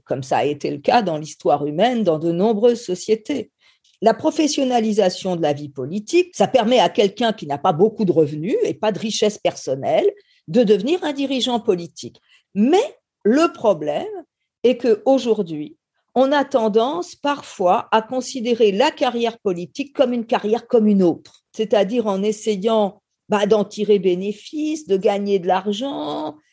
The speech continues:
d'être connu, et cetera. Ben, ça ne va pas.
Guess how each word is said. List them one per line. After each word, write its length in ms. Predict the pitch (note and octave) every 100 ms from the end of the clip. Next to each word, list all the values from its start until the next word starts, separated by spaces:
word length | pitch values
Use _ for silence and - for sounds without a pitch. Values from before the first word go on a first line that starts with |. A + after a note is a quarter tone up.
| _
d'être 540 | G3+ G3+ G#3+ G3+ - F3
connu, 800 | - C#4 C4+ C#4 D4+ D#4 D#4+ D4
et 120 | G3+ -
cetera. 580 | F#3 F#3+ G#3 G#3 B3+ G#4 G#4 _ _ -
Ben, 140 | G#3+
ça 160 | A3+ A#3+
ne 80 | G3
va 120 | F3
pas. 260 | - -